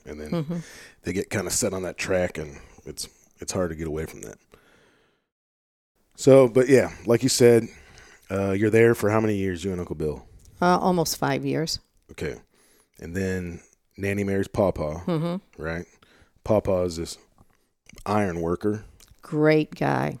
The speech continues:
Speaker 1: Yeah, really, really good dude. Uh, and we're talking about, like, an iron worker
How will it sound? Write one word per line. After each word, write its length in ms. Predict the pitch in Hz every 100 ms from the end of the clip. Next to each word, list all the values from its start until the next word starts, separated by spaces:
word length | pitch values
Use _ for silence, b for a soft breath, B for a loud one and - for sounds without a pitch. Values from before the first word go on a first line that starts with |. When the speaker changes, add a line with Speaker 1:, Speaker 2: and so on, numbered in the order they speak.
| _
Speaker 1:
Yeah, 220 | 92 85 73
really, 320 | 95 107 98 -
really 260 | 95 104 92
good 200 | 95 82
dude. 300 | 82 73 - b b b b b
Uh, 380 | - 87 82 76 - b b b b b b _ _ - - -
and 220 | 98 92
we're 100 | 104
talking 200 | 120 110
about, 140 | 98
like, 140 | 90 87
an 80 | 90
iron 260 | 95 98 90
worker 460 | 92 87 87 85